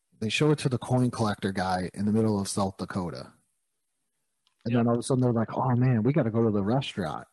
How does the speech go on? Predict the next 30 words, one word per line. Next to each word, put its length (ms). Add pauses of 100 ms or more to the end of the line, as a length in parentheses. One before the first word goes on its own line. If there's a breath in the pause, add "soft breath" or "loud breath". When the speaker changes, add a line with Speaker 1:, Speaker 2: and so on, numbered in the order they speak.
Speaker 1:
So 140
then 160
they 100
show 260
up 140
to 180
the 100
restaurant. 680 (760)
The 60
father's 360
still 160
in 100
the 60
hospital 480
for 140
cuts 300
on 140
his 160
arm, 400 (260)
which 320
I'm 180
like, 220
"Why 280
is 120
he 100
not 220
out 160
of 80
the 160
hospital?" 640